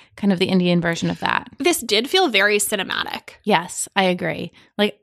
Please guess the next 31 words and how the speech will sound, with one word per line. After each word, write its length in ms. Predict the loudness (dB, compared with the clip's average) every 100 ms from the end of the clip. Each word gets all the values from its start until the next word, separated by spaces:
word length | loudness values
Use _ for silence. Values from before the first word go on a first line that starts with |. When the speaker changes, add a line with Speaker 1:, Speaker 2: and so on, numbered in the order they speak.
| _ 0
Speaker 1:
I 100 | 0
was 140 | 0
just 160 | -2 -2
picturing 420 | -4 0 0 0
Colebrook's 720 | -2 -4 0 0 0 -6 -8
and 220 | -4 -2
I 140 | -2 -2
was 120 | -4
like, 120 | -4 0
"I 140 | 2
want 240 | 2 -2
to 100 | -2
stay 300 | -4 -2 -4
there." 220 | -4 -4 2
I 120 | 4
looked 260 | 4 0 0
it 60 |
up 160 | 0 0
to 80 | -2
see 120 | 0
if 120 | 0
it 60 | -2
was 140 | -4
a 80 | -4
real 200 | -6 -8
place. 360 | -8 -12 -12 -8
It's 140 | -2
Speaker 2:
Is 100 | -2
Speaker 1:
not. 140 | -2
Speaker 2:
it? 60 | -6 2
Oh. 240 | 2 2